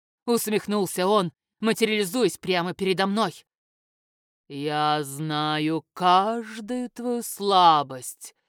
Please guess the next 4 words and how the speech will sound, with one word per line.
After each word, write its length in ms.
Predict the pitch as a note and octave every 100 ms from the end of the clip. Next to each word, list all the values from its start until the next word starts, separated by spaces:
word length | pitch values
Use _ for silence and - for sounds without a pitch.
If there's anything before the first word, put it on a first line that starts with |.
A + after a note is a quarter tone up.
| _ _ _
полукровка 1400 | G3+ G#3 G3 G3 G3+ G#3+ G#3 G#3 F3 D#3+ - - - G#3
Мортис, 1160 | G3+ G#3+ G#3+ F3 D3 C3+ _ - B2 - - - _ _ _ _ _
сильный 800 | - - - E3+ D#3+ D3 C#3+ D3
огонь 640 | C#3+ C3+ D3+ D3+ F3+ G3